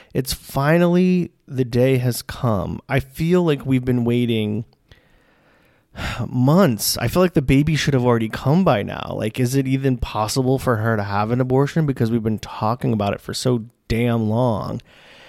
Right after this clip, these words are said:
And Jeff has reached the boiling point. Now he's just gonna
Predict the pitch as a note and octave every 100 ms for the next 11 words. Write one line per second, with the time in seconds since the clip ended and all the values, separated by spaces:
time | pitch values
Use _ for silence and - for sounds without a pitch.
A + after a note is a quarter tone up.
0 | - - C3 C3 B2 - - B2 - A#2+
1 | D3 - D3 A#2+ A#2 C3 - B2+ A2+ A#2
2 | D#3+ D#3+ B2 G2+ G2 F2+ G#2+ A#2 C3+ C3
3 | D3 - B2+ - B2 A2+ G#2+ G#2